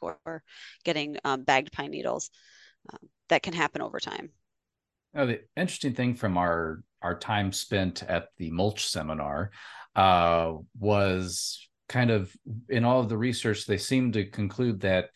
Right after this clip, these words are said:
Speaker 2: the most effective mulch is thick, so like a thick layer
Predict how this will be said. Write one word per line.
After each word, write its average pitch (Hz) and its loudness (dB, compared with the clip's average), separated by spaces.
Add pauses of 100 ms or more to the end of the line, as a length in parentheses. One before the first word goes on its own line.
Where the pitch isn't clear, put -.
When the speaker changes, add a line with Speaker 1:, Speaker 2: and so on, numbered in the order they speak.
(880)
Speaker 2:
the 107 -2
most 139 6
effective 156 2
mulch 117 0 (560)
is 92 -2
thick, - 0 (580)
so 98 -2
like 87 -6
a 92 -8
thick - -2
layer 127 4